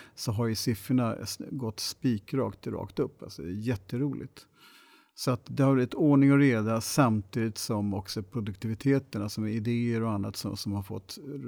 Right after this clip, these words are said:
ganska fritt spelrum. Men i första hand har det varit två ordning och reda, och nu har vi kommit att det är det, och nu, nu ska vi försöka lansera ett antal produkter som vi har i pipeline.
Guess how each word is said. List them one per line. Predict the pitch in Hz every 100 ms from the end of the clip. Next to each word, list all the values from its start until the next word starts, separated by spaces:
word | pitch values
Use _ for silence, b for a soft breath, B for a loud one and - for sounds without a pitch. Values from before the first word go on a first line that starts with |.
| 127
ganska | 139 120 - 113
fritt | - -
spelrum. | - 120 107 135 - - B B B
Men | 120
i | 120
första | 147 131 -
hand | 127 113
har |
det | 113
varit | 107 104
två | - 107
ordning | 104 107
och | 110
reda, | 117 110 110 110 B B B -
och | 123
nu | 120
har | 117 120
vi | 104
kommit | 117 101 104
att | 113 107
det | 123 156
är |
det, | 143 135 135 B B _
och | 113 110 - -
nu, | 107 107
nu | - 113 101
ska | - 110
vi | 110
försöka | 98 - 110 101 110
lansera | 107 107 113 104
ett | 104
antal | 104 95 107
produkter | 98 120 139 - 113
som | 101 101
vi | 98
har | 95
i |
pipeline. | 92 123 139 - 147